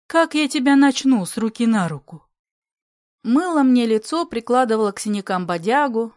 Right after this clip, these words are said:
медные монеты или свинцовую примочку и уговаривала.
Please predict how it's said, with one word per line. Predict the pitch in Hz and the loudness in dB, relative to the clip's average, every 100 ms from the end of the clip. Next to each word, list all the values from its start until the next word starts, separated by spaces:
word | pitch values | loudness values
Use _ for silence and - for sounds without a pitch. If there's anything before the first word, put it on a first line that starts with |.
| _ - | _ -6
медные | 220 285 220 185 | -4 -2 -2 -2
монеты | 175 165 180 269 277 220 | -6 -6 -4 -4 -2 -2
или | 196 185 | -2 -2
свинцовую | 185 190 - 233 196 175 | -6 -8 -4 -2 -2 -4
примочку | 180 185 233 247 - 196 | -8 -6 -4 -6 -10 -14
и | - 226 | -8 -6
уговаривала. | 226 214 208 170 156 151 160 156 | -4 -4 -4 -4 -8 -10 -12 -16